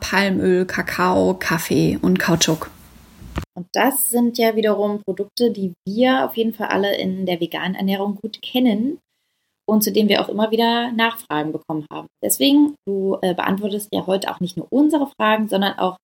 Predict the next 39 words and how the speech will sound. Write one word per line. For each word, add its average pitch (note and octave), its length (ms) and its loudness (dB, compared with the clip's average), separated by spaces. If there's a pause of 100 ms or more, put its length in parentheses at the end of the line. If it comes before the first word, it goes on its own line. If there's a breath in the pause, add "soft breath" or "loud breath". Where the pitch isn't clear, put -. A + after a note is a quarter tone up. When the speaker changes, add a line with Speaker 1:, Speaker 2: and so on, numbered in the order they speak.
(420)
Speaker 2:
die, G#3+ 280 2
die F#3+ 480 2
wir G#3 380 2
von G#3 120 -10
unserer E3 560 -4
Community A3+ 440 -2
bekommen A3 500 -2
haben. A3 460 -2 (540)
Äh, F#3+ 200 6
und G3+ 200 0
wir F#3+ 180 4
würden, F3 180 2
glaub B3+ 180 2
ich, - 80 -2
erstmal C4 260 2
so A3+ 140 0
ins G#3 240 -2
große A#3+ 520 2
ganze G#3 420 2
Thema, F3 380 2
nämlich, G3 340 0 (100)
äh, F#3 240 0
Stichpunkt A3+ 520 -2
Entwaldung D#3+ 840 2 (300)
einsteigen, D#3+ 840 -2
wenn G3+ 200 0
das G3 160 -2
für F#3+ 80 -8
dich F3+ 180 -4
okay F3 300 0
ist. C4+ 240 0 (600)
Ähm, F#3 480 2
vielleicht A#3+ 220 0
kannst C4 220 0
du E4 80 2
uns E4+ 160 0
da C#4 100 4
schon C4 200 2
mal B3+ 180 2